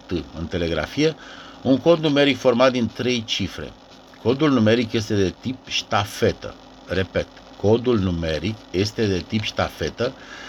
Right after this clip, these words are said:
respectiv la prima legătură din prima etapă se transmite un cod format din cifra districtului, deci cum ar veni în cazul meu trei, urmată de două cifre alese la întâmplare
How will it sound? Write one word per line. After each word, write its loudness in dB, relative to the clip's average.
respectiv 0
la 4
prima 2
legătură 2
din 0
prima 0
etapă 0
se -6
transmite 0
un 2
cod 0
format 0
din 0
cifra 0
districtului, -6
deci -6
cum -2
ar 2
veni 0
în 0
cazul -2
meu -2
trei, 0
urmată 4
de 4
două 4
cifre 0
alese 4
la 4
întâmplare -2